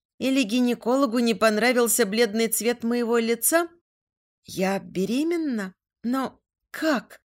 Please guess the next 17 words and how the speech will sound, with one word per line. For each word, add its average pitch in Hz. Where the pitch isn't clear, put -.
Как 330
такое 302
вообще 262
возможно? 170
Или 247
той 247
ночью 226
с -
Юсуповым 214
мы 214
всё -
же... 220
Да 160
нет, 180
быть 185
не 233
может. 175